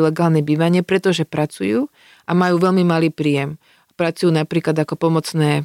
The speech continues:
profesie, ako upratujú, alebo sa starajú niekomu na čierno napríklad o domácnosť, tým pádom nemajú vysoký príjem, nevedia si zaplatiť nájom.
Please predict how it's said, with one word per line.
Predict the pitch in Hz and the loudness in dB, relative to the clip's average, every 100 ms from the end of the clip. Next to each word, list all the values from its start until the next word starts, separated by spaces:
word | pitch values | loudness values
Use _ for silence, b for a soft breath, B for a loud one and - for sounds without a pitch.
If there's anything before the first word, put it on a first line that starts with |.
| - | -4
profesie, | 165 160 170 - 170 165 160 | -4 -2 -4 -2 0 2 2
ako | 151 147 156 147 | 0 -4 -6 -4
upratujú, | 156 180 170 - 170 165 160 | -2 0 -2 0 2 4 2
alebo | 151 151 151 | 2 -2 -4
sa | 165 | -6
starajú | 165 - 160 156 151 | -4 -2 0 2 2
niekomu | 151 151 165 160 156 | 0 0 0 0 2
na | 151 | 0
čierno | 151 - 165 160 | -2 -2 0 0
napríklad | 151 151 - 160 156 147 | 0 -2 -2 -4 0 2
o | 151 | 2
domácnosť, | 165 160 - 190 190 | 2 0 -2 -2 -2
tým | - 156 | -2 -4
pádom | 160 156 | -2 -2
nemajú | 151 151 151 147 | 0 0 0 -2
vysoký | 147 156 - 160 | -4 -4 -8 -6
príjem, | 160 156 | -2 0
nevedia | 147 147 - | -2 -4 -6
si | 165 | -6
zaplatiť | 156 143 143 143 143 | -6 -4 -4 -4 -4
nájom. | 139 123 | -4 -4